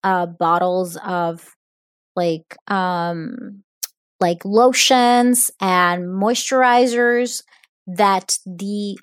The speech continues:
owner, like, the previous owner of the,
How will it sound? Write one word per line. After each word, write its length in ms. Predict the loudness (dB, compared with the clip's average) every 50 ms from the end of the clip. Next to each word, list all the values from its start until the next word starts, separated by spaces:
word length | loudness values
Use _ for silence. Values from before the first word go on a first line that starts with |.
| _ 0
owner, 600 | 2 2 2 2 2 0 0 0 -2 -2 -6 -10 _ _ _ _ _ _ _ -10
like, 160 | -10 -10 -10 _ -10
the 80 | -10 -10
previous 1000 | -10 -10 -6 -4 -2 -2 -2 -2 -2 0 0 0 0 -4 -8 -12 -12 -14 -16 _ _ _ _ _ _ -2
owner 600 | 0 2 2 2 0 0 0 0 -2 -2 -6 _ -4
of 420 | -2 0 0 0 -2 -6 -14 -14 -14
the, 560 | -12 -12 -10 -10 -10 -10 -10 -12 -12 -14